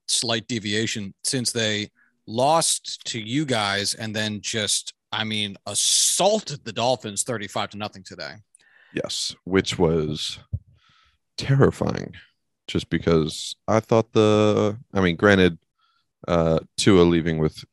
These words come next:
Speaker 2: an injury is always a cause for concern and a very good reason why they would be underperforming offensively today, but I kinda liked a, a breakout of the Dolphins offense, so that is not ideal.
Speaker 1: You know what tweet always bothers me every year?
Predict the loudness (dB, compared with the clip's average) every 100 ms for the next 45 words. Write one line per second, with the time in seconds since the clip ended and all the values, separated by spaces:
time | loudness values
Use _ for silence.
0 | _ -2 -2 2 2 2 0 -4 -10 -10
1 | 0 2 2 0 -2 -2 -4 -6 -6 -8
2 | -8 -6 -4 -4 -6 -10 -16 -20 -16 -12
3 | -12 -8 -4 -4 -4 -4 -4 -4 -6 -2
4 | -2 0 0 0 -2 -8 _ _ _ 0
5 | 2 2 0 0 0 2 0 0 -2 -2
6 | -4 -2 -2 -2 -2 -4 -6 _ _ -20
7 | -20 _ -8 -6 0 2 4 2 2 4
8 | 4 4 0 0 0 2 2 2 0 2
9 | 0 0 -4 -4 -2 -4 -6 -8 -4 -2
10 | -4 -8 -8 -6 -6 -4 -2 0 -2 -4
11 | -6 -10 _ _ _ _ -10 -6 -2 -4
12 | -6 -10 -8 -6 -2 -2 -2 -4 -2 -2
13 | -2 -4 -6 -6 -4 -6 -6 -6 -4 -4
14 | -4 -8